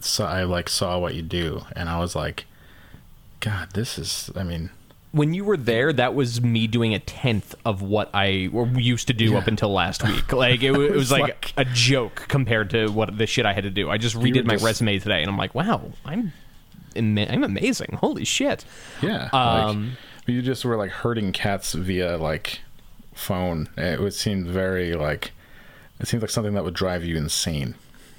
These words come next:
Speaker 2: Yeah, for sure.
Speaker 1: <laughs>
Speaker 2: Um,
Speaker 1: Anything
Speaker 2: so
Speaker 1: you wanted to do.
Speaker 2: the, uh, yeah, so it's, it would, the fucking weird thing is it, it, if you're let go, it's a bummer. Uh, but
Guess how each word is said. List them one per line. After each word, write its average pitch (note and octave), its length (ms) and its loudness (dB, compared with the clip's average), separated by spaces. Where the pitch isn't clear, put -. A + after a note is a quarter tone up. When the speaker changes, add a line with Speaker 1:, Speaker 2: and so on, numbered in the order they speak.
Speaker 2:
Yeah, C#3+ 160 2
for - 240 -4
sure. - 260 -2
Speaker 1:
<laughs> - 80 -2
Speaker 2:
Um, A#2+ 320 2
Speaker 1:
Anything A#2+ 200 0
Speaker 2:
so C3+ 400 4
Speaker 1:
you B2+ 80 2
wanted G#2+ 320 0
to F2+ 60 -2
do. D#2+ 120 -4
Speaker 2:
the, B2+ 440 2
uh, A#2+ 220 0
yeah, C3+ 180 0
so C#3+ 560 2
it's, C#3 440 2
it D3 60 2
would, C3+ 100 0
the B2 80 -2
fucking C3+ 720 0
weird C#3 300 0
thing A2 420 -2
is G#2+ 440 4
it, E3 140 2
it, C#3+ 200 0
if - 180 -4
you're D3+ 80 4
let G2+ 120 2
go, - 100 0
it's - 80 0
a A2+ 40 0
bummer. A#1+ 320 -4
Uh, G2+ 380 4
but A#2 340 2